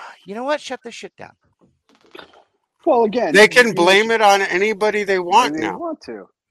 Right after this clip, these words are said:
Speaker 2: Well, the, you know, you mentioned it earlier about, you know, this will restart the Cold War. We're the only schmucks who, when we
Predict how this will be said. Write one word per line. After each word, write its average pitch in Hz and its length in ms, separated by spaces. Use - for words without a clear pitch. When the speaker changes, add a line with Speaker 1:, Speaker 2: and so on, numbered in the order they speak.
Speaker 2:
Well, 226 140
the, 175 120
you 208 100
know, 190 120
you 196 180
mentioned 196 380
it 147 100
earlier 131 380
about, 117 280
you 127 100
know, 120 120
this 120 240
will 120 240
restart 117 460
the 104 80
Cold 113 260
War. 131 240
We're 196 360
the 180 140
only 139 220
schmucks - 600
who, 139 300
when 139 240
we 131 240